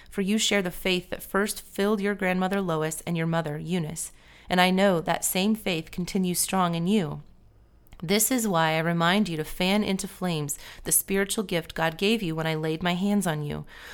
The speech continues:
For God has not given us a spirit of fear and timidity, but of power, love, and self-discipline. So never be ashamed to tell others about our Lord, and don't be ashamed of me either, even though I'm in prison for him.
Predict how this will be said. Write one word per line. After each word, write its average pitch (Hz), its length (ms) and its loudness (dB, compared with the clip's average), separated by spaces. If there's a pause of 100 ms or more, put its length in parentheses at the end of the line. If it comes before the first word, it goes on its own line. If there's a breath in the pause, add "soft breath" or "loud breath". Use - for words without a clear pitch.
(100)
For 196 120 -2
God 214 220 6
has 240 140 4
not 180 160 2
given 196 260 2
us 160 160 0
a 165 60 -4
spirit - 480 -2
of 160 80 -4
fear 196 420 -2
and 165 220 -2
timidity, 170 560 -2 (340 loud breath)
but 175 120 2
of 165 180 -4
power, 208 580 2 (180 soft breath)
love, 185 520 4
and 165 180 -2
self-discipline. 156 920 -2 (360 soft breath)
So 185 360 2
never 190 440 4
be 208 200 2
ashamed 180 460 0
to 170 60 -6
tell 175 220 -2
others 175 320 0
about 170 240 0
our 175 120 2
Lord, 160 440 -4
and 185 180 -2
don't 202 240 2
be 196 120 -2
ashamed 180 340 0
of 165 80 -6
me 175 140 0
either, 156 360 -4
even 233 280 2
though 185 100 4
I'm 165 160 2
in 156 80 -2
prison 185 340 -2
for 156 140 -8
him. 147 280 -4